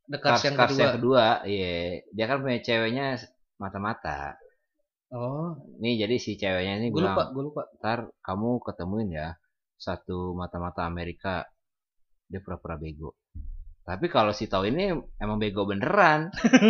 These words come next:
Speaker 1: <laughs>
Speaker 2: Jadi dikira dia mata-mata dari Amerikanya.
Speaker 1: Tapi dia paling setia tuh sama
Speaker 2: Iya,
Speaker 1: McQueen.
Speaker 2: best friend,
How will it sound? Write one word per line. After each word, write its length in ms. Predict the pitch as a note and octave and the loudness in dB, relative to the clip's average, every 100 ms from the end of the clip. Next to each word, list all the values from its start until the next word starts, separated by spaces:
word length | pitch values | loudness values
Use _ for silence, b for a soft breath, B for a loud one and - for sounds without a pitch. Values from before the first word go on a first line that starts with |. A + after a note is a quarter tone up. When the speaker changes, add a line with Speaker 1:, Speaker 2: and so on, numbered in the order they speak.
| F#3 G3 | 8 6
Speaker 1:
<laughs> 640 | D#3 E3 D3 D3 C#3+ F3 | 4 2 0 -4 -4 0
Speaker 2:
Jadi 140 | B2 G3 | 2 4
dikira 360 | F#3 B2+ D3+ | 4 4 2
dia 260 | D#3+ G3+ G#3+ | 2 4 4
mata-mata 460 | F3+ E3 E3 D#3 D#3 | 4 2 2 2 2
dari 200 | C#3+ C#3+ | 4 4
Amerikanya. 600 | C#3 C#3+ C#3 E3 G3+ F3+ | 2 0 2 4 4 6
Speaker 1:
Tapi 160 | F3+ | 8
dia 120 | G3 A#3+ | 8 8
paling 200 | E3 D#3 | 8 4
setia 320 | E3 G#3+ A3 | 2 6 6
tuh 240 | A3 F#3+ | 6 6
sama 380 | D#3+ D3+ C#3 C3 | 6 2 2 0
Speaker 2:
Iya, 60 | B2 | 0
Speaker 1:
McQueen. 460 | C#3 B2 F3 D#3 - | 4 6 6 4 2
Speaker 2:
best 220 | E2+ E2+ | -4 -6
friend, 300 | B2 B2 F#2+ | -2 0 0